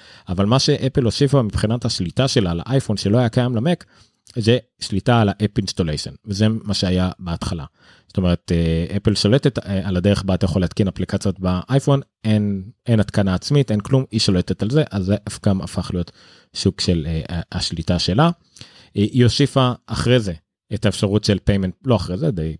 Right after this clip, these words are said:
מיידית, את העניין של ה-payment processing, זאת אומרת שהיא זאת, אה, שאחראית על התשלומים, אה, רק אליה אפשר לשלם, הצרכן יכול לשלם והיא תעביר את התשלומים למפתח, אה, וזה יתפתח כמובן ל-in-, ל-in-app purchases ול-subscriptions, למנויים וכל הדברים האלה.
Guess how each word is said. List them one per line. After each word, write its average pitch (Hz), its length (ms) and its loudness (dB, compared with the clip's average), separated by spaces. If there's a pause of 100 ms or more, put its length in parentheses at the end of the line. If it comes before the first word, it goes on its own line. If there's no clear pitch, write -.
מיידית, 90 360 -4 (300)
את 98 100 -4
העניין 110 220 4
של 113 140 2
ה-payment 107 500 0
processing, 131 400 0
זאת - 100 -10
אומרת 92 260 -2
שהיא 113 320 0
זאת, 104 280 2 (300)
אה, 92 120 2
שאחראית 95 440 2
על 98 100 2
התשלומים, 98 640 0 (380)
אה, 92 140 0
רק 107 220 0
אליה 98 240 4
אפשר 98 280 -2
לשלם, 98 440 0
הצרכן 90 720 -2
יכול 90 300 0
לשלם 95 420 2
והיא 90 160 2
תעביר 90 300 2
את 85 120 -4
התשלומים 90 520 -6
למפתח, 139 680 0 (340)
אה, 90 120 -2
וזה 80 180 0
יתפתח 85 480 0
כמובן 98 240 -2
ל-in-, 127 640 0
ל-in-app 98 920 0
purchases 123 560 0
ול-subscriptions, 87 1040 -4
למנויים 104 460 0
וכל 85 220 -4
הדברים 73 380 -10
האלה. 82 240 -4